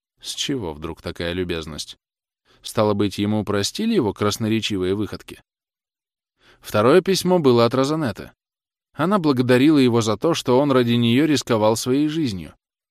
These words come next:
Фредерик сначала никак не мог сообразить, к чему это относится. Затем следовало множество околичностей, и в конце концов она взывала к его испытанной дружбе,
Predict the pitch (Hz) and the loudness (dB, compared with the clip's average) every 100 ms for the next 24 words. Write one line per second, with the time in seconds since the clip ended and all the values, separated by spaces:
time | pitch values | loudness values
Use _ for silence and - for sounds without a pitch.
0 | _ _ - 95 98 113 - 98 - 101 | _ _ -6 -2 0 -2 -2 -4 -2 0
1 | 92 92 104 98 95 95 - 95 87 87 | 0 -2 -4 -4 -4 -6 -4 -4 -4 -4
2 | 90 127 - - 98 92 92 101 107 127 | -2 -4 -6 -10 -6 -6 -4 -4 -4 -6
3 | 95 - - 69 _ _ _ _ _ _ | -8 -10 -12 -16 _ _ _ _ _ _
4 | _ _ - 165 160 214 180 185 180 175 | _ _ -2 0 2 0 4 4 6 4
5 | 151 135 143 147 127 131 135 160 156 107 | 4 2 2 0 0 2 2 2 -4 -4
6 | - 85 - 71 67 _ _ _ 104 95 | -6 -8 -12 -14 -18 _ _ _ -6 -2
7 | 113 101 101 92 98 175 139 127 170 139 | -2 -2 -4 -4 -2 0 2 2 0 0
8 | 123 131 156 135 120 117 123 120 - 131 | 2 4 4 2 0 2 2 2 -2 -4
9 | 123 107 98 120 185 160 | -2 -4 -4 0 0 0